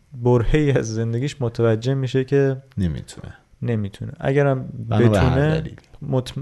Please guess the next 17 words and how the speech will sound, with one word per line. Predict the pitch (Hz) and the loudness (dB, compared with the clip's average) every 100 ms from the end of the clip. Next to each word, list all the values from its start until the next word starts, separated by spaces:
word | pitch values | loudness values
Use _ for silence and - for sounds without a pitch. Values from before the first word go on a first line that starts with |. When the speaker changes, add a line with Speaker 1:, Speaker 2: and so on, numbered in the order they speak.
| - - | -12 -4
Speaker 1:
احتمال | 131 - 147 135 143 151 | -2 0 -2 0 0 0
اینکه | 151 143 | -2 -4
مثلاً | 123 123 139 | -6 -4 -2
یه | 139 | 0
آدم | 127 131 | 0 0
متوسط | 120 110 117 110 - 113 | -2 -2 0 0 -2 -4
بشه، | 110 110 - 135 | -4 -4 -2 -2
ولی | 135 | -2
چون | 127 131 | -4 -6
این | 123 | -6
کمالگرایه، | - 117 107 104 104 104 107 131 160 - _ _ _ _ - | -4 -2 -2 -2 -2 -2 -2 -2 -4 -8 _ _ _ _ -12
دوست | - 156 - | -6 -6 -2
نداره | 131 107 101 | 0 0 -2
اون | 104 | -4
آدم | 101 104 | -4 -6
متوسط | 104 - 107 107 - 107 | -8 -8 -8 -8 -12 -10
بشه. | 104 110 | -12 -12